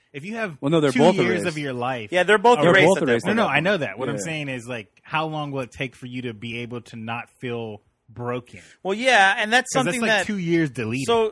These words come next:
Speaker 3: exactly. So that's something that I think the movie doesn't care to, to, I don't think we're supposed to look too far into the logic of this world. I think it's
Speaker 2: Yeah.
Speaker 3: really more just to experience the emotions. Because, yeah, you can go into the logic of, like, well, then what the fuck? You would just be like, "What happened to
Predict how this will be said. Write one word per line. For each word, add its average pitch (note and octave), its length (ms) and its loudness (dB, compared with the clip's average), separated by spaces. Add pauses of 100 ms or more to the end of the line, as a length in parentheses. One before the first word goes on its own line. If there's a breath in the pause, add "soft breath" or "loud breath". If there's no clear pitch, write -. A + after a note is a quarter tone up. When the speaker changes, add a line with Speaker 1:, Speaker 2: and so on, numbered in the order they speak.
(180)
Speaker 3:
exactly. F3+ 480 2
So F3+ 420 0 (540)
that's A3 240 0
something A3 440 -6
that G3 320 0
I F#3 100 -4
think G3+ 260 -10
the G3 80 -4
movie F3+ 300 -6
doesn't D#3+ 320 -2
care D3+ 320 0 (160)
to, C#3 320 -8 (140)
to, C3 260 -10
I C#3 100 0
don't F3+ 220 -2
think F#3+ 220 -10
we're F3 80 -6
supposed D3+ 420 -8
to D#3+ 60 -14
look D3 240 -6
too E3 220 -14
far C#3 200 0
into C3+ 160 -8
the A#2 120 -6
logic B2 440 -8
of F3+ 140 -12
this F#3 140 -12
world. A3 320 -6 (380 soft breath)
I C#3+ 80 -4
think F3 180 -6
it's E3 120 -8
Speaker 2:
Yeah. C#3+ 60 -6
Speaker 3:
really D#3+ 240 -2
more C#3+ 380 0
just C3+ 340 -8
to C#3 100 -6
experience B2+ 540 -8
the C3+ 80 -10
emotions. B2+ 460 -8 (360 soft breath)
Because, F3+ 420 -4
yeah, D3 220 4
you D#3 180 -6
can G#3 180 -10
go F3 160 -2
into E3+ 200 -8
the D3 100 -4
logic C#3 360 0
of, B2 100 -10
like, B2 180 -2
well, D3 140 -4
then D3+ 160 -8
what D#3+ 180 -8
the F3+ 80 -8
fuck? F3 300 -8
You D#3+ 180 -10
would E3 140 -6
just D#3 180 -12
be D#3+ 80 -8
like, D3+ 240 0
"What C#3 320 -4
happened C3 500 -2
to A#2 340 -14